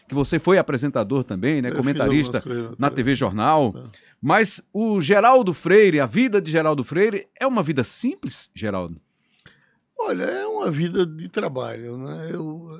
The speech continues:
Speaker 2: eu, eu, na minha vida inteira, eu sempre me dediquei a fazer, primeiro, por conta das minhas limitações.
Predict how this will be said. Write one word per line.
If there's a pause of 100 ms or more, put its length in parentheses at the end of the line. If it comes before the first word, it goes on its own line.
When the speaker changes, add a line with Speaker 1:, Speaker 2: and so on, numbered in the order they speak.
(120)
Speaker 2:
eu,
eu, (1160)
na
minha
vida
inteira,
eu
sempre
me
dediquei
a
fazer, (720)
primeiro,
por
conta
das
minhas
limitações.